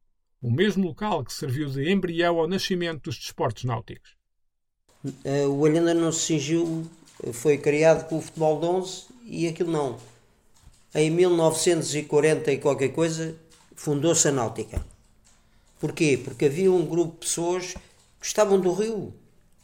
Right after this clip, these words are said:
Speaker 2: Tinham jeito para, para velejar, tinham, fabricavam os seus, os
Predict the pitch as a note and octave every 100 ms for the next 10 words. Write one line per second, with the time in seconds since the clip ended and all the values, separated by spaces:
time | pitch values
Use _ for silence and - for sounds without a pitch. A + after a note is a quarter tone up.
0 | _ _ _ _ _ D3+ E3 D#3+ C#3 E3+
1 | E3 - E3 D3+ C#3 C3 C3 - D#3 C3+
2 | B2+ A#2 D3+ F3+ E3 - D3 C#3 C#3 C3+
3 | B2+ - - _ - - E3 C#3 D#3 -
4 | F3 D#3+ D#3 C#3 - D#3+ D#3 C#3+ B2 -
5 | - _ _ _ - C#3 C#3+ C3+